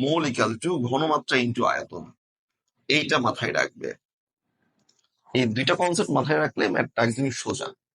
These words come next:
প্রথমে যে কাজটা করবা, তুমি সবগুলাকে মোলে কনভার্ট করে নিবা, প্রত্যেকটাকে মোলে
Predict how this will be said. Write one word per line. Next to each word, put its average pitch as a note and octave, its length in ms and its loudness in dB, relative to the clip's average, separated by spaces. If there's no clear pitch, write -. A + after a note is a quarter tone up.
প্রথমে G#3+ 260 0
যে A3 120 -2
কাজটা F#3+ 280 2
করবা, C3+ 300 2
তুমি D#3 140 0
সবগুলাকে C#3+ 560 0
মোলে D3+ 240 2
কনভার্ট A#2+ 400 0
করে G#2+ 240 0
নিবা, D#2 180 -6
প্রত্যেকটাকে E3 640 0
মোলে C3+ 180 0